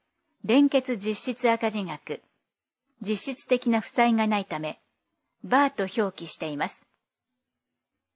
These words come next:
では、健全化判断比率。荒川区の数値。令和元年度決算。早期健全化基準。荒川区の場合。財政再生基準の順で申し上げます。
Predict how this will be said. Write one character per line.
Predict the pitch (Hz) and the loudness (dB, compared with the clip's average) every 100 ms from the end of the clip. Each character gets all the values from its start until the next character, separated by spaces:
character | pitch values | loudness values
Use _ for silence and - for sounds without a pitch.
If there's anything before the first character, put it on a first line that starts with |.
| _ | _
で | 196 | -4
は、 | 170 156 _ _ _ - | -2 -2 _ _ _ 0
健 | 262 277 | 6 6
全 | 262 262 | 6 4
化 | 247 226 | 4 2
判 | 226 240 | 2 2
断 | 220 214 | 2 0
比 | 202 190 | -2 -6
率。 | 160 - 139 - _ _ _ _ _ _ | -8 -10 -12 -12 _ _ _ _ _ _
荒 | - 220 - | 0 2 4
川 | 277 269 | 4 2
区 | 240 | 2
の | 208 | -2
数 | 202 - 196 | -2 -4 -6
値。 | - 147 - _ _ _ _ - | -6 -12 -14 _ _ _ _ -4
令 | 226 294 | 4 4
和 | 226 208 | 6 4
元 | 226 254 | 4 4
年 | 247 214 | 4 2
度 | 170 | -2
決 | - 196 - | -4 -8 -8
算。 | 165 151 143 _ _ _ _ _ _ _ _ | -8 -8 -10 _ _ _ _ _ _ _ _
早 | 285 294 | 2 2
期 | 285 220 | 2 -6
健 | - 240 262 | 0 2 4
全 | 254 247 | 4 2
化 | 233 | 0
基 | 220 226 | -4 -4
準。 | 185 156 151 - _ _ _ _ | -4 -6 -8 -14 _ _ _ _
荒 | - 214 247 | -2 0 2
川 | 240 233 | 2 0
区 | 196 | -2
の | 165 160 | -6 -6
場 | 185 175 | -4 -6
合。 | 160 - _ _ _ _ _ _ _ - | -8 -12 _ _ _ _ _ _ _ -6
財 | 226 269 | 0 0
政 | - 294 277 | 4 4 4
再 | 269 262 | 2 2
生 | 269 269 | 2 2
基 | 277 277 | 2 -2
準 | 226 | -2
の | 185 165 | -2 -4
順 | 190 170 | -6 -4
で | 160 - | -4 -4
申 | 165 | -6
し | 165 165 | -10 -10
上 | |
げ | 165 | -8
ま | 143 | -6
す。 | 190 | -6